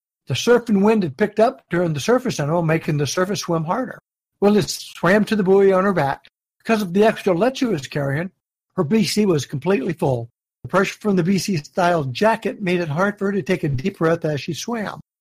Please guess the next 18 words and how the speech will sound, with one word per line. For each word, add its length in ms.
Both 220
Willie 260
and 100
Dave 280
were 100
winded 400
on 180
the 100
surface, 340
so 140
neither 300
wanted 460
to 100
wait 380
before 560
they 100
began 320
diving. 460